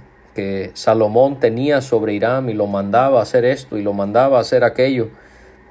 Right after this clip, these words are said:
Y así también en el reino de Jesucristo, cuanto más Cristo tendrá dominio de mar a mar, no habrá límite al,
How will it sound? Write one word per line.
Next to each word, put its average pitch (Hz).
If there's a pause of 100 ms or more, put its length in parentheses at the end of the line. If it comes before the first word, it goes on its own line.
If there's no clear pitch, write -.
(600)
Y 120
así 127
también 123
en 117
el 107
reino 131
de 113
Jesucristo, 113
cuanto 123
más 127 (1120)
Cristo 123
tendrá 123 (580)
dominio 135
de 113
mar 131
a 143
mar, 135 (240)
no 117
habrá 135
límite 135 (140)
al, 95